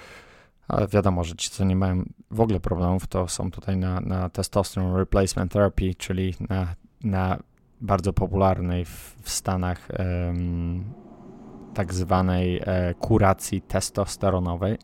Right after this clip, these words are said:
<laughs> Dlatego się czują zajebiście do pewnego czasu, kiedy im prostata nie przerośnie. A może nie, może się nie mylę. E, więc, e, nie odbiegając od tematu,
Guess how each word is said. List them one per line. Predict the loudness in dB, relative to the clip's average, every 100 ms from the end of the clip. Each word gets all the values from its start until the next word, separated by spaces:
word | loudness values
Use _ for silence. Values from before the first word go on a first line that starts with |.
| -4 0 0
<laughs> | -2 -8 -16 -14 0
Dlatego | 0 2 0
się | -2
czują | -2 -2 -2 -2
zajebiście | -2 -2 -4 -2 -2
do | 0 0
pewnego | 0 -2 -2 -2
czasu, | -4 -4 -6
kiedy | -4 -4
im | -2
prostata | -2 -2 -2 -2
nie | -2
przerośnie. | -4 -4 -4 -2 -2 -2 -6 -20 -18 -18 -20 -20 _ _ _
A | -8
może | -2 2 4
nie, | 2 0 -6 -8
może | -8 -6
się | -6 -2
nie | 0
mylę. | 2 0 -4 -2
E, | 4 6 6 6 4 2
więc, | 2 4 2 2 2
e, | 4 6 4
nie | 4 2
odbiegając | 2 2 2 2 0
od | 0
tematu, | 2 4 4 6 6 6